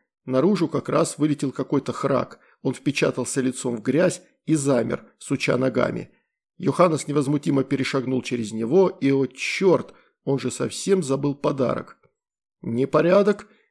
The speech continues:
прищелкнул пальцем Йоханнес, уходя в лимбо. Больничный коридор со множеством дверей, лишь некоторые из которых подписанные.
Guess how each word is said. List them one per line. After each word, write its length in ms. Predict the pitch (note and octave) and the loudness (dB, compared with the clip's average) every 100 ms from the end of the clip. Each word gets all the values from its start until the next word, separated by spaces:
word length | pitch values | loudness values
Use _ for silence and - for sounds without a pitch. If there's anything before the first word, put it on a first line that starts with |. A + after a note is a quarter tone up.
| _ | _
прищелкнул 560 | C#3 D#3 F#3+ E3+ E3 C#3+ | -2 0 2 0 0 0
пальцем 400 | E3 D3+ - D3 | 2 2 0 -2
Йоханнес, 580 | D3+ - D3 C3+ - - | -2 0 0 -2 -6 -8
уходя 340 | C3 C#3+ C#3 | -4 0 0
в 80 | C#3 | 0
лимбо. 400 | C#3 C3 B2 A#2+ _ _ _ _ - | 0 0 -4 -6 _ _ _ _ -2
Больничный 480 | C3+ D#3+ G#3 - | 2 2 0 -4
коридор 500 | - C3 A#2+ C#3 F#3 | -4 -2 -2 2 2
со 140 | - C3+ | 2 -2
множеством 500 | C#3 D#3 - B2+ A#2+ | 0 -2 -2 -8 -8
дверей, 540 | G#2+ A#2+ C#3+ F3 - _ _ - | -4 -2 0 -2 -4 _ _ -4
лишь 260 | C#3+ C3+ | -2 -2
некоторые 440 | D#3+ D#3 B2 A#2+ A#2 | 0 0 0 -6 -6
из 100 | - | -6
которых 420 | B2 - E3 - | -6 -2 -2 -2
подписанные. 840 | E3 D3 C#3+ A2+ - - - - | -4 -4 -6 -6 -6 -8 -10 -12